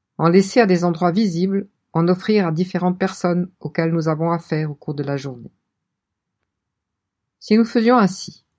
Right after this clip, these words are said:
en donnant seulement un tract par jour, ce n'est pas beaucoup, n'est-ce pas ?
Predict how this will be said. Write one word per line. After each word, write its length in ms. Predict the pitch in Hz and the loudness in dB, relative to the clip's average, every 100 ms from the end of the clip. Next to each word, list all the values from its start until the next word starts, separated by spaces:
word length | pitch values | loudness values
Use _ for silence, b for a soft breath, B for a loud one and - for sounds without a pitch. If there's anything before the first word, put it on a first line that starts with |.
| _ _ _ _ | _ _ _ _
en 140 | 170 | -2
donnant 280 | 170 180 202 | 0 2 2
seulement 380 | 196 302 294 277 | 0 -2 -2 -2
un 80 | 175 | -4
tract 420 | - 233 247 - | -2 -4 -4 -6
par 200 | 165 156 | -6 -4
jour, 340 | 143 147 135 - _ _ _ _ _ _ _ _ _ | -6 -8 -10 -16 _ _ _ _ _ _ _ _ _
ce 140 | - | -8
n'est 100 | 143 | -8
pas 140 | 143 123 | -4 -2
beaucoup, 380 | 147 226 - 240 | -2 -2 0 0
n'est-ce 240 | 143 - | 0 -6
pas ? 200 | - 175 | -10 -10